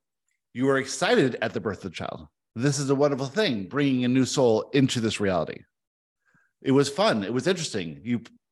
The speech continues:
set up the bedroom. You did all these wonderful things. You bought all the needs that the child would have, and you had parties, and people gave you gifts and all that sort of thing. And so if you could look at the excitement around the birth of a child and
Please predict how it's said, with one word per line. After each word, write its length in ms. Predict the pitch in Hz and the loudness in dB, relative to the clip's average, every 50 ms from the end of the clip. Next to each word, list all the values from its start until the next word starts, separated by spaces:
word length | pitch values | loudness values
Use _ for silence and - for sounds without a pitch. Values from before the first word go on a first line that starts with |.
| _ _ | _ _
set 260 | - - - 117 107 | -10 -6 -2 -2 -2
up 80 | 123 - | -2 -2
the 80 | 156 | 0
bedroom. 420 | 135 190 214 180 131 120 107 98 95 | 2 2 2 2 2 0 0 0 0
You 60 | 101 | 0
did 120 | 110 120 | 0 2
all 120 | 123 131 135 | 4 4 4
these 160 | 131 117 101 | 4 2 2
wonderful 240 | 139 139 135 147 147 | 0 -2 -2 -4 -2
things. 420 | 147 220 208 127 90 78 - - _ _ _ _ - - _ _ | 0 0 0 0 -2 -6 -12 -16 _ _ _ _ -20 -20 _ _
You 220 | - 120 123 123 | 4 4 6 6
bought 180 | 113 127 127 131 | 6 6 6 6
all 140 | 131 139 139 | 6 6 6
the 340 | 143 143 139 143 143 135 - - | 6 6 6 6 4 2 -2 -6
needs 440 | - 120 131 156 180 185 185 156 - | -4 0 2 4 4 4 2 0 0
that 280 | 151 151 156 - - - | -2 -2 -2 -4 -6 -10
the 80 | 143 | -6
child 260 | 139 - 165 165 165 | -4 -2 -2 0 0
would 120 | 151 170 147 | -2 -2 -2
have, 300 | 170 214 202 127 95 104 | -2 -2 -2 -2 -4 -4
and 100 | 101 104 | -6 -6
you 80 | 101 | -6
had 300 | 92 110 107 104 107 98 - _ _ _ _ _ | -6 -6 -6 -6 -6 -8 -14 _ _ _ _ _
parties, 460 | - 156 196 202 147 120 113 107 110 | -6 -4 -2 -2 0 -2 -2 -2 -4
and 200 | 104 101 101 95 | -4 -4 -4 -2
people 220 | 90 143 127 143 135 | -2 -2 -2 0 0
gave 160 | 127 131 131 | 0 2 2
you 60 | 131 | 2
gifts 260 | 127 175 143 - - | 2 2 2 2 0
and 100 | - 104 | 0 0
all 120 | 107 113 113 | 2 4 4
that 180 | 110 101 95 | 2 2 0
sort 140 | - 113 104 | -2 -6 -10
of 80 | 95 - | -10 -10
thing. 100 | - - - _ _ _ _ _ _ _ _ _ _ _ _ _ _ _ _ _ _ _ _ _ _ | -14 -20 -20 _ _ _ _ _ _ _ _ _ _ _ _ _ _ _ _ _ _ _ _ _ _
And 120 | - 147 143 | -4 -2 2
so 180 | - 202 175 | 6 6 6
if 120 | 175 160 180 | 6 6 4
you 80 | 233 | 2
could 180 | - - 214 170 | 2 2 2 4
look 260 | 170 170 165 165 - | 4 4 4 4 4
at 340 | 147 131 123 117 120 117 - _ - - _ _ _ _ _ - | 4 4 4 2 2 -2 -6 _ -20 -20 _ _ _ _ _ 0
the 60 | 131 | 0
excitement 440 | 131 120 - - 175 196 208 202 180 | 0 0 2 2 2 4 4 4 4
around 240 | 156 143 135 131 127 | 4 4 4 4 2
the 80 | 120 | 2
birth 240 | 101 87 123 127 - | 2 2 0 0 0
of 60 | 139 | -2
a 40 | 131 | -4
child 300 | - - 107 - - - 85 - _ _ _ _ _ _ _ _ | -2 -2 -2 -2 -4 -6 -12 -16 _ _ _ _ _ _ _ _
and 560 | - 143 143 143 139 139 135 135 131 135 131 | 0 2 2 2 2 2 2 2 2 0 -2